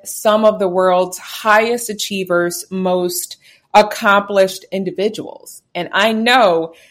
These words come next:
that if I dedicate my time to listening to one of those podcast episodes,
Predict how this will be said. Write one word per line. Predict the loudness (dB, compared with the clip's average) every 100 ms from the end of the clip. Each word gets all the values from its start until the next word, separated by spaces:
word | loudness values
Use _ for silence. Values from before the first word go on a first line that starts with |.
| _ 4
that | 4 4 0
if | -4
I | 2 4 4
dedicate | 4 4 4 2 -2 0
my | -2
time | -2 -4 -2 -2 -2
to | -2
listening | -2 -2 -4 -8
to | -8
one | -6 -4
of | -2
those | -4 -4
podcast | 0 0 0 -2 -2
episodes, | -4 -6 -8 -4 -4 -4 -8